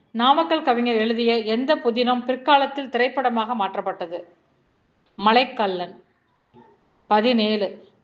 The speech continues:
பாரதியார் யாரை பலே பாண்டியா என்று கூறினார்? நாமக்கல் கவிஞரை. பதினெட்டு, பாரதியாரையும் மகாத்மா காந்தியையும் தனது குருவாக கொண்டிருந்தவர் யார்?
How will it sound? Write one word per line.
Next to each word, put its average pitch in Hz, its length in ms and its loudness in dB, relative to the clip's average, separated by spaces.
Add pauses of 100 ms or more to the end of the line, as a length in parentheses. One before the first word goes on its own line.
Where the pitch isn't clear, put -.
பாரதியார் 262 760 4
யாரை 254 440 0
பலே 247 340 0
பாண்டியா 240 580 0
என்று 214 280 -8
கூறினார்? 196 560 -6 (1040)
நாமக்கல் 277 720 2
கவிஞரை. 190 540 -6 (680)
பதினெட்டு, 226 800 -2 (200)
பாரதியாரையும் 285 760 4
மகாத்மா 262 640 -2
காந்தியையும் 247 560 -2
தனது 220 340 -4
குருவாக 262 420 2
கொண்டிருந்தவர் 226 640 -2
யார்? 180 420 -6